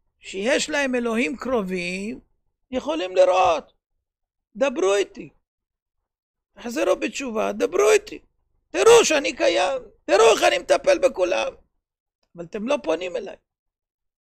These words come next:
אתם מסתדרים לבד. אתם בורחים למדבר, אתם הולכים לקיבוץ, אתם הולכים לשם, אתם הולכים לזה.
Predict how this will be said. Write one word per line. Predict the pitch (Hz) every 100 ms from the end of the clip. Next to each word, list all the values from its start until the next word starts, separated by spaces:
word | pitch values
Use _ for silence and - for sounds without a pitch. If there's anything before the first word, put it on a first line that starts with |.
| _
אתם | 247 277
מסתדרים | - 277 277 170 170
לבד. | 180 175 - - _ _ _ _ _ _ _ _ _ _
אתם | 208
בורחים | 185 185 202 214
למדבר, | 196 190 175 190 294 320 302 262 247
אתם | - 185
הולכים | 190 185 202
לקיבוץ, | 190 - 196 196 339 339 311 262 254
אתם | 190 220
הולכים | 196 175 226 202
לשם, | 202 - 294 339 320 277 240
אתם | 220 -
הולכים | 196 190 208
לזה. | 202 208 349 349 339 311